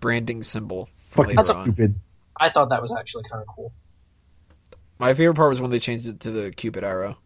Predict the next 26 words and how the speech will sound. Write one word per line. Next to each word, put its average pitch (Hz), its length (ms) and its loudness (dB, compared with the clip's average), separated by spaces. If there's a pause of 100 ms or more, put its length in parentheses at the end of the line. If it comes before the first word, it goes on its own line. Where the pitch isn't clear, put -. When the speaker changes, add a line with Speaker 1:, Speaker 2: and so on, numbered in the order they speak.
(800)
Speaker 2:
My 135 220 6
Speaker 3:
Mm. 143 40 6
Speaker 2:
favorite 135 200 8
part 123 180 8
was 110 160 2
when 110 100 2
they 107 80 2
switched 104 300 -4
it 98 40 -4
back 104 280 4
to 104 100 0
the 92 120 2
original 92 400 4
arrow. 92 380 6 (840)
Speaker 3:
When 120 140 -2
did 123 100 2
they 123 80 2
do 120 140 -2
that? 127 300 4 (1600)
Speaker 2:
Halfway 110 280 4
through 85 140 4
the 80 60 6
season. 82 360 6
I, 92 60 6 (160)
I 98 80 10
can't 95 140 4